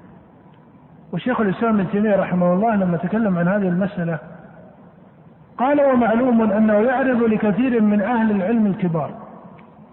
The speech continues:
بعض مقامات الغلط حتى ما هو من الهوى الخفي". قال: "حتى ما هو من الهوى الخفي".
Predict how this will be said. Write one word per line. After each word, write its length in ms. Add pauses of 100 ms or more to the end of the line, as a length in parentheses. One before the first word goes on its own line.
(1400)
بعض 340
مقامات 720
الغلط 400 (960)
حتى 520
ما 200
هو 240
من 180
الهوى 360
الخفي". 460 (1000)
قال: 180
"حتى 320
ما 160
هو 200
من 160
الهوى 560 (800)
الخفي". 480